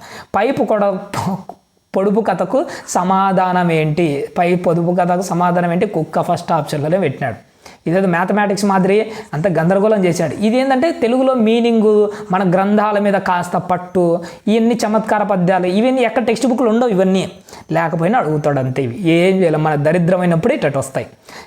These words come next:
శతపత్రముల మిత్రుడు, శతపత్రాల మిత్రుడు సూర్యుడు, సూర్యుని కుమారుడు కర్ణుడు, కర్ణుడి, కర్ణుని చంపింది అర్జునుడు, అర్జుని బావ కృష్ణుడు, కృష్ణుని కుమారుడు మన్మధుడు, మన్మధుని మామ చందమామ,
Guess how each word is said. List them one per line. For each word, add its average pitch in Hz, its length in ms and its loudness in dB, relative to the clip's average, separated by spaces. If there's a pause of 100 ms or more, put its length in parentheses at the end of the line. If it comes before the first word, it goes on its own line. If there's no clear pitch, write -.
శతపత్రముల 226 800 0
మిత్రుడు, 185 440 0
శతపత్రాల 214 640 0
మిత్రుడు 214 380 0
సూర్యుడు, 165 540 2 (240)
సూర్యుని 254 380 2
కుమారుడు 226 320 2
కర్ణుడు, 180 460 0
కర్ణుడి, 208 440 2 (320)
కర్ణుని 226 360 0
చంపింది 220 380 2
అర్జునుడు, 190 440 2
అర్జుని 190 360 0
బావ 220 260 2
కృష్ణుడు, 196 420 0
కృష్ణుని 233 420 0
కుమారుడు 214 540 0 (360)
మన్మధుడు, 196 440 4
మన్మధుని 226 480 2
మామ 220 300 2 (100)
చందమామ, 185 460 2